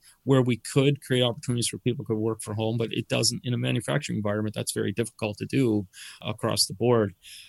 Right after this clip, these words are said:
So we did have, we had probably between ten and fifteen percent of staff initially, uh, elected to, uh, to stay home. But we found very quickly over one or two months that the majority of those folks could only do it for so long. And they said,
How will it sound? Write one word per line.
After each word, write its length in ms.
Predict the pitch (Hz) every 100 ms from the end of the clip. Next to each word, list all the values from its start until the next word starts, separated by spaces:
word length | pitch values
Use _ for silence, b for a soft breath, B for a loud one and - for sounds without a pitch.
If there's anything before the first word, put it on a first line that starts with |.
| -
So 160 | -
we 120 | 143
did 160 | 175 330
have, 160 | 233 190
we 80 |
had 120 | 196 -
probably 320 | 269 285 180
between 320 | 151 - 156
ten 200 | 147 156
and 100 | 147
fifteen 300 | 147 - 135
percent 360 | 123 - 135 123
of 140 | 107
staff 380 | - 127 123 135
initially, 580 | 117 120 - 147 170 156
uh, 300 | - 120 117 113
elected 480 | 117 113 123 131 - -
to, 240 | 120 117
uh, 100 | 110 - -
to 80 | 113
stay 220 | - 113
home. 280 | 110 139 180 B B B
But 140 | 120 117
we 180 | 120 110
found 520 | - 135 143 127 107 - _ -
very 420 | 110 - 110 151
quickly 340 | - 131 127
over 160 | 110 107
one 220 | 104 117
or 60 | 113
two 140 | -
months 300 | 107 113 117
that 220 | - 101 - B B B
the 60 | 117 107
majority 440 | 101 110 127 120
of 80 | 104
those 260 | 104 104 -
folks 460 | 107 110 107 - -
could 100 | 104
only 240 | 104 107
do 160 | 95 104
it 80 | 101
for 100 | 107
so 160 | - 98
long. 340 | 98 104 104
And 100 | 95
they 60 | 95
said, 180 | -